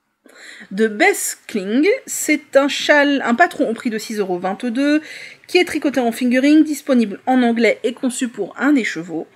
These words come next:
C'est un châle, là encore, je crois, en, hein, est-ce un demi-lune ou un faux triangle très aplati ?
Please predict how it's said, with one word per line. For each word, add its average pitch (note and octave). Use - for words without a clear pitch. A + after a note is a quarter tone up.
C'est D#4
un D#4
châle, C#4+
là C#4+
encore, C#4+
je G#3
crois, C4
en, F#3
hein, -
est-ce F4+
un F4+
demi-lune D4
ou C#4+
un B3+
faux -
triangle D4+
très C4
aplati ? C4